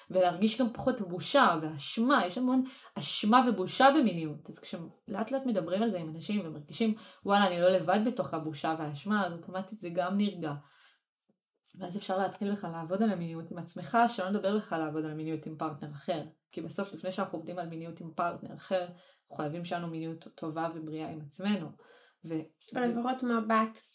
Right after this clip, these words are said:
Speaker 2: טוב על עצמנו.
Speaker 1: ואיך מגיעים לזה? זה בתקשורת עם עצמנו, בתקשורת עם הסביבה. ופשוט אני באמת בעד להוריד את כל המסכות האלה,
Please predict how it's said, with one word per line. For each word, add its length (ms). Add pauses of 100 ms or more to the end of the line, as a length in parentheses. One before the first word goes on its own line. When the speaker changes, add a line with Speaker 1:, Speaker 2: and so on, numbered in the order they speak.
Speaker 2:
טוב 280
על 80
עצמנו. 420
Speaker 1:
ואיך 340
מגיעים 300
לזה? 260
זה 180
בתקשורת 720
עם 80
עצמנו, 360
בתקשורת 440
עם 100
הסביבה. 460 (600)
ופשוט 1080
אני 640 (300)
באמת 420
בעד 280
להוריד 240
את 100
כל 80
המסכות 540
האלה, 240